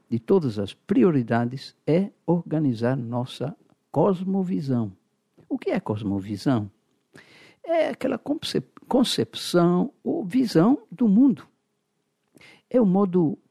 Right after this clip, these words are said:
particular de perceber o mundo, geralmente levando em conta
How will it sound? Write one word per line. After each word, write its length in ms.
particular 580
de 120
perceber 500
o 60
mundo, 400
geralmente 720
levando 380
em 40
conta 460